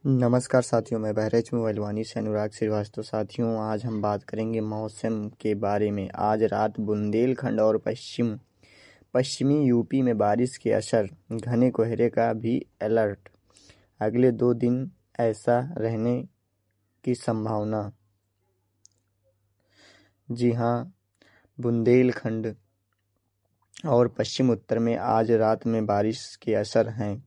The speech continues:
कल तक लखनऊ में मौसम में परिवर्तन होगा, वही घने कोहरे की चेतावनी बरकरार है। यूपी के कई जिलों में कोहरे को लेकर लोगों को अलर्ट र-,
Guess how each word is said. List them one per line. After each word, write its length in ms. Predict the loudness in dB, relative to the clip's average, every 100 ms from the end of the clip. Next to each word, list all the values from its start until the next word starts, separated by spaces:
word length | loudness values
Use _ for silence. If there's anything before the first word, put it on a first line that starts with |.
| -2
कल 320 | 0 0 -6 -14 _ -4
तक 120 | -4 _ -8
लखनऊ 480 | -4 -4 -4 -4 -2
में 200 | -2 -2
मौसम 400 | -2 -4 -4 -4
में 240 | -2 -4
परिवर्तन 460 | -2 0 0 -2 -4
होगा, 340 | -4 -4 0
वही 460 | 0 0 0 -2 -4 _ -20 -20 -20 -18 -6
घने 300 | -2 0 0
कोहरे 400 | 0 -2 -2 -2
की 140 | -2 -2
चेतावनी 480 | 0 0 -2 -2
बरकरार 580 | 0 0 0 0 2 2
है। 160 | 0 -4
यूपी 500 | -4 -4 -6 -8 -8
के 220 | -4 -4
कई 280 | 0 2 2
जिलों 300 | 0 0 0
में 180 | -2 -4
कोहरे 400 | -2 -2 0 0
को 160 | 0
लेकर 360 | 0 0 0 0
लोगों 440 | 2 0 0 -2
को 200 | 0 -4
अलर्ट 400 | -4 0 0 0
र-, 360 | 0 0 0